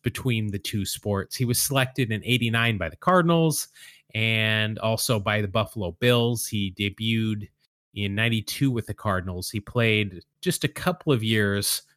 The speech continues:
three years in the N F L, and, uh, fifteen years in the majors for the Cards, the Braves, the Dodgers, and the Rangers.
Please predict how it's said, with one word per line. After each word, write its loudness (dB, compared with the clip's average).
three 6
years 6
in -2
the 0
N 0
F -4
L, -2
and, 0
uh, -2
fifteen 0
years -2
in -6
the -2
majors -2
for -10
the -4
Cards, 0
the -4
Braves, -4
the -6
Dodgers, -4
and -8
the -10
Rangers. -12